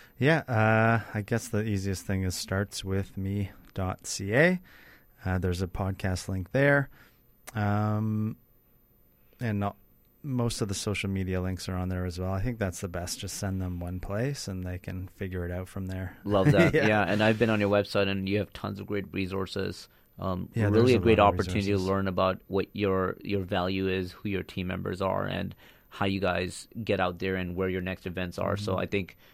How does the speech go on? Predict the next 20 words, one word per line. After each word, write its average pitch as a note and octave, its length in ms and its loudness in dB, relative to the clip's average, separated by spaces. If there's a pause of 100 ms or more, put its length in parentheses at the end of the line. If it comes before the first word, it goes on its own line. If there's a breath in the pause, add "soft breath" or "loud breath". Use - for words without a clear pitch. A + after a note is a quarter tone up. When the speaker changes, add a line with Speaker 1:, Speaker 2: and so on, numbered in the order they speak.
(160 soft breath)
Speaker 2:
that's G2 180 -2
a - 40 -4
great F#2+ 180 0
website. F2+ 300 -2
You F#2 60 -2
said F#2 140 -2
starts G2+ 360 6
with - 120 0
me G2+ 120 4
dot F#2 240 2
C F#2 200 0
A? B2 80 2
Speaker 1:
Yeah, G#2 200 -4
Speaker 2:
Okay. E2 40 -8
Speaker 1:
starts - 580 -4
with G2+ 260 -8
me F#2+ 180 -6
dot F#2 200 -8
C B2 180 -4
A. C#3 160 0